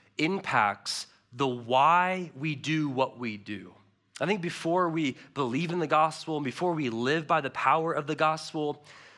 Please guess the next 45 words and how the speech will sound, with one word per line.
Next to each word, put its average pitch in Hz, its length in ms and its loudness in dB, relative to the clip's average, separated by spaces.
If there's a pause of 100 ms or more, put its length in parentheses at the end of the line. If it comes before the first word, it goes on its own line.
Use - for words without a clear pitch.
(260)
uh, - 160 -8
the, 143 140 -2
the 151 180 -2
reason 190 720 0
why 180 640 2
we 165 220 -4
are 147 240 2
obeying 139 600 -2
God 143 480 0 (280)
is 123 400 -2
usually 220 640 0
out 170 160 4
of 151 120 -4
a 139 40 -8
sense 156 300 -2
of 135 80 -4
trying 160 340 -2
to 147 220 -6 (140)
earn 151 500 2
something 110 480 -4
from 104 220 -8
God. 95 260 -10 (480)
Like, 139 80 0
we're 170 80 2
trying 185 280 2
to 165 200 0
earn 170 380 2
his 139 240 -6
favor, 123 560 -2
earn 180 280 2
his 160 240 -2
love, 139 300 4
earn 196 340 2
his 151 220 -4
acceptance, 127 580 -2
or, 147 180 2 (240)
or 151 120 2
maybe 175 260 2
try 180 220 2
to 156 80 0
put 143 380 -8
God 180 400 6
in 170 160 0
our 139 260 0
debt 143 640 2